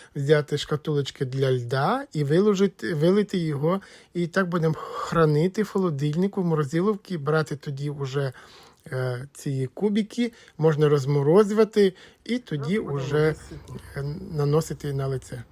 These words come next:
Цю маску, коли ми будемо її вже наносити перед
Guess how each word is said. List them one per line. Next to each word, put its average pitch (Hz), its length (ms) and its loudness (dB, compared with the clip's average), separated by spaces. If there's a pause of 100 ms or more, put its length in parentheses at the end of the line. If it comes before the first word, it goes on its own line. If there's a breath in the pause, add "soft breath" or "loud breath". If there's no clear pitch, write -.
(680)
Цю 269 240 -6
маску, 165 760 -6 (460 loud breath)
коли 220 340 0
ми 233 120 2
будемо 175 400 0
її 160 300 -2
вже 160 200 -6
наносити 151 580 -2
перед 139 320 -6